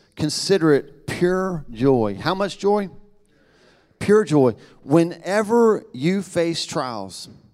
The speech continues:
of many kinds, because you know that the testing of your faith produces perseverance. Let perseverance finish its work so that you may be mature and complete, not lacking anything." Second Corinthians chapter four, verse seventeen says, "For our light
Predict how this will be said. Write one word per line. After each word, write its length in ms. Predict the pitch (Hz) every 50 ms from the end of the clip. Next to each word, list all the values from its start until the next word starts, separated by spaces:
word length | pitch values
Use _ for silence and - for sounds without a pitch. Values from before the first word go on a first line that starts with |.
| _ _
of 200 | - 123 123 107 - _ _
many 380 | - 120 127 143 151 151 156
kinds, 560 | 147 - 143 120 104 98 82 76 76 - - - _ _ _ _ _ _
because 300 | - - - 147 120 -
you 100 | 135 143
know 260 | 139 147 151 160 170
that 140 | 151 143 143
the 100 | - 120
testing 440 | - - - 147 160 - - 156 156
of 100 | 151 139
your 100 | 147 143
faith 320 | - - 123 120 117 -
produces 360 | - 117 113 110 - 104 98
perseverance. 720 | - - 110 95 - 110 101 120 143 151 156 156 139 - - _ _ _ _ _ _ -
Let 220 | 117 120 110 -
perseverance 680 | - 120 117 - - 107 101 95 120 131 143 147 143 -
finish 420 | - - - 123 123 123 120 - 113
its 160 | 95 - -
work 320 | 87 104 123 135 135 135
so 140 | - - 107
that 160 | 101 104 90
you 340 | 87 95 98 120 135 147 151
may 200 | 147 139 135 135
be 160 | 127 131 135
mature 480 | 127 135 131 - - - 117 110 110 107
and 120 | - 104
complete, 500 | 104 110 104 - - 104 110 110 104 - _ _ _ _ _ -
not 380 | 113 117 117 113 113 98 - _ _ _ _ _ -
lacking 540 | 104 110 110 107 - - 110 101 104 101 98 - - -
anything." 540 | 110 110 110 107 95 - 87 80 78 - - -
Second 440 | - - 156 160 - - 151 131 -
Corinthians 680 | - - 127 147 160 165 - - 147 131 123 117 -
chapter 300 | - 135 131 - 139 135
four, 320 | - - 143 143 151 147
verse 260 | 131 - 127 123 -
seventeen 580 | - 147 143 131 135 143 139 - 156 156 151 147
says, 360 | - - 135 123 117 117 - - - - - -
"For 160 | - 143 127
our 160 | 143 156 160
light 440 | 160 143 143 143 160 185 202 190 -